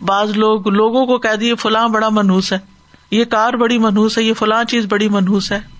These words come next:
رسول اللہ صلی اللہ علیہ وسلم نے اس کے بارے میں فرمایا،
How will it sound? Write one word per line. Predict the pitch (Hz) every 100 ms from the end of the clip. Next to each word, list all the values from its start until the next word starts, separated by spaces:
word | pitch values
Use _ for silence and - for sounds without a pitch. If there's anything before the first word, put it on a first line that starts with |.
| - - - _ _ -
رسول | 190 247 226
اللہ | 196 190 196
صلی | 196 180
اللہ | 175
علیہ | 170 170
وسلم | 175 175 185
نے | 185
اس | 170
کے | 175
بارے | 170 165
میں | 170
فرمایا، | 175 165 170 175